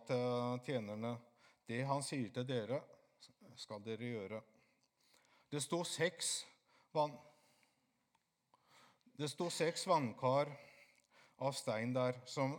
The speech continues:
slik som ble brukt i jødenes renselsesskikker. Hvert av dem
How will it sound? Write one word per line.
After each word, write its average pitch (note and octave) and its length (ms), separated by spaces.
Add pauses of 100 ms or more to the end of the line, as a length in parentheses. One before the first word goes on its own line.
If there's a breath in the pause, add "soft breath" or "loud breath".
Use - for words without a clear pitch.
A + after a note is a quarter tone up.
slik D3 260
som C#3 140
ble C#3+ 160
brukt B2 400
i C#3+ 140
jødenes B2 500
renselsesskikker. A#2+ 1040 (680 loud breath)
Hvert D3 320
av E3 80
dem E3 140